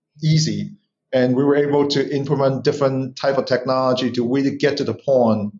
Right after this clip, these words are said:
uh, to be very efficient and answer the many questions I think everybody ha-, right, has is,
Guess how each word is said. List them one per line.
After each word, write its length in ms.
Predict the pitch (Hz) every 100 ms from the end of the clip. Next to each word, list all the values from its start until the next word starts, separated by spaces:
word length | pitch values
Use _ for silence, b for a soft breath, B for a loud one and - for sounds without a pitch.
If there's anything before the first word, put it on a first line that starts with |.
| _ _ _
uh, 220 | 120 113 104
to 120 | 117
be 300 | 127 117 -
very 280 | 151 147 127
efficient 680 | - 147 135 113 113 113 -
and 160 | 123 120 147
answer 640 | 135 139 - 135 131 -
the 180 | 131 - -
many 340 | 143 185 185
questions 720 | 180 - 151 - 131 123 123 -
I 80 | 127
think 420 | - 143 139 135 - _ _ _ _
everybody 460 | 165 156 156 135 123
ha-, 460 | 123 143 117 110 117 _ -
right, 260 | 123 120 123
has 460 | 147 131 117 110
is, 420 | 147 123 - -